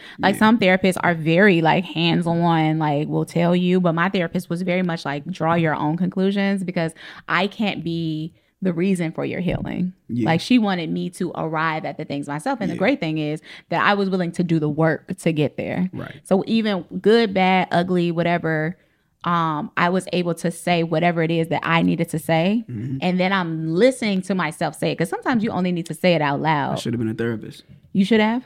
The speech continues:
Speaker 2: Yeah.
Speaker 1: You can still be one.
Speaker 2: No,
Speaker 1: It's not too
Speaker 2: not
Speaker 1: late.
Speaker 2: going to school for that garbage.
Speaker 1: Oh.
Speaker 2: I mean, not garbage. <laughs> I don't even know why I said that.
Speaker 1: The words and <laughs>
Speaker 2: <laughs>
Speaker 1: the words expressed
Speaker 2: I
Speaker 1: by
Speaker 2: don't even know why I
Speaker 1: A J are
Speaker 2: said
Speaker 1: not
Speaker 2: that.
Speaker 1: necessarily.
Speaker 2: No, you gotta get, you're limited to things when you do that. But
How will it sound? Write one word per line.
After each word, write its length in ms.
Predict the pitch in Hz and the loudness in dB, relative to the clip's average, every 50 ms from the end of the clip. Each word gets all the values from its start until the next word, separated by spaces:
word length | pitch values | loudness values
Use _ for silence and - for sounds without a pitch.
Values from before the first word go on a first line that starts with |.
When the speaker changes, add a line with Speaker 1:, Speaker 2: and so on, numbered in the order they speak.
| - - | -10 -6
Speaker 2:
Yeah. 280 | - 151 156 110 - 127 - _ | -4 -2 -2 -2 -4 -6 -10 _
Speaker 1:
You 140 | - 262 381 | -4 -4 -4
can 120 | - 427 | -4 -4
still 180 | - - 508 571 | -4 -2 0 2
be 80 | 427 269 | 2 2
one. 360 | 190 175 165 156 156 175 190 180 - - - | 2 2 0 -2 -2 -2 -2 -4 -6 -8 -4
Speaker 2:
No, 160 | 104 92 82 - - - | -4 -4 -4 -6 -10 -10
Speaker 1:
It's 0 | |
not 80 | 370 - | -8 -6
too 60 | 370 | -4
Speaker 2:
not 80 | 359 359 | -2 -2
Speaker 1:
late. 60 | 285 - | -2 -2
Speaker 2:
going 100 | 98 95 | -2 -4
to 60 | 123 | -6
school 220 | - - 117 101 110 | -6 -6 -6 -6 -6
for 80 | 95 | -6
that 180 | 78 78 78 - - - - - _ _ _ | -8 -8 -10 -10 -12 -18 -20 -20 _ _ _
garbage. 520 | - 80 78 87 90 85 92 95 - - - _ _ _ _ _ _ _ _ - - | -12 -10 -8 -6 -6 -6 -8 -10 -12 -16 -18 _ _ _ _ _ _ _ _ -14 -8
Speaker 1:
Oh. 40 | 220 269 285 226 | -6 -4 -4 -2
Speaker 2:
I 40 | 160 | -2
mean, 140 | 170 - 131 | -2 -2 -2
not 140 | 127 101 95 | -2 -4 -4
garbage. 280 | 98 90 92 127 123 - _ _ _ _ | -6 -6 -6 -6 -8 -8 _ _ _ _
<laughs> 220 | _ _ _ - - - - - _ _ - - _ _ _ _ - | _ _ _ -6 -4 -4 -4 -4 _ _ -20 -20 _ _ _ _ -2
I 60 | - | 2
don't 80 | 185 208 | 4 6
even 120 | 196 196 | 8 8
know 80 | 180 170 | 8 8
why 160 | 160 151 147 | 8 8 6
I 20 | 143 | 4
said 240 | 143 151 156 147 | 4 4 4 4
that. 60 | - 202 | 8 10
Speaker 1:
The 120 | 240 254 | 10 10
words 380 | 247 254 277 302 349 370 294 - | 10 10 10 10 8 8 8 10
and 180 | 254 220 226 - | 10 10 12 10
<laughs> 0 | |
Speaker 2:
<laughs> 1200 | - - - - - - - 359 349 320 - 427 381 311 190 180 - 466 508 523 523 - 269 - | 8 8 4 4 2 2 6 8 8 8 8 6 2 4 4 2 2 2 0 2 4 4 6 6
Speaker 1:
the 120 | 330 330 320 | 6 6 8
words 260 | 277 277 311 339 302 285 | 10 10 10 10 10 10
expressed 460 | 226 202 - - 196 180 165 160 - | 8 8 8 6 8 8 8 8 8
Speaker 2:
I 40 | - | 8
Speaker 1:
by 140 | 160 160 165 | 8 8 8
Speaker 2:
don't 80 | 165 175 | 8 8
even 60 | 170 | 8
know 60 | - | 6
why 40 | 165 | 6
I 40 | 160 | 6
Speaker 1:
A 20 | |
J 40 | 160 | 6
are 60 | 165 | 4
Speaker 2:
said 60 | 165 165 | 4 4
Speaker 1:
not 80 | 170 175 170 - | 4 4 4 2
Speaker 2:
that. 40 | - | 2
Speaker 1:
necessarily. 920 | 180 190 208 - 185 - - 190 180 170 165 147 78 - 147 156 175 220 - - - - | 2 2 2 0 -2 4 6 6 8 8 6 4 4 4 2 2 2 2 0 -4 -10 -2
Speaker 2:
No, 140 | 123 131 113 | -2 0 4
you 120 | 117 139 | 4 4
gotta 200 | 147 127 113 107 | 4 2 2 2
get, 220 | 98 95 87 76 | 0 0 0 0
you're 160 | 71 113 135 123 | 0 2 2 2
limited 360 | 104 113 110 104 98 95 90 | 4 2 2 2 2 0 -2
to 60 | 87 | -4
things 340 | 80 - 95 95 90 87 120 | -4 -4 -2 -2 0 -2 -2
when 120 | 131 85 85 | -4 -4 -4
you 120 | 87 87 | -4 -4
do 140 | - 85 87 | -4 -4 -4
that. 200 | 90 87 - - - | -4 -6 -8 -10 -8
But 320 | 101 107 85 82 73 - | -8 -6 -6 -6 -6 -8